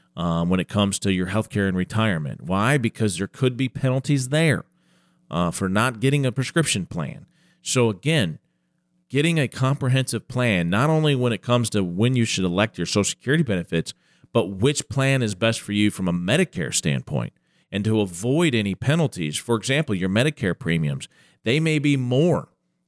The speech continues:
depending on your income than the average person would have to pay. That hundred and forty-two fifty, it might be quite a bit more than that if you have income, uh, that is higher. So, and if,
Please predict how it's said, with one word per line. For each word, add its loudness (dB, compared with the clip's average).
depending 0
on 4
your 0
income 2
than 2
the 0
average 0
person 0
would 2
have -2
to 2
pay. 0
That -2
hundred 2
and -8
forty-two 2
fifty, 0
it 0
might 0
be 2
quite -2
a -8
bit 0
more 0
than -2
that 0
if 0
you 0
have -2
income, 0
uh, -4
that 2
is -2
higher. 0
So, 0
and 0
if, -4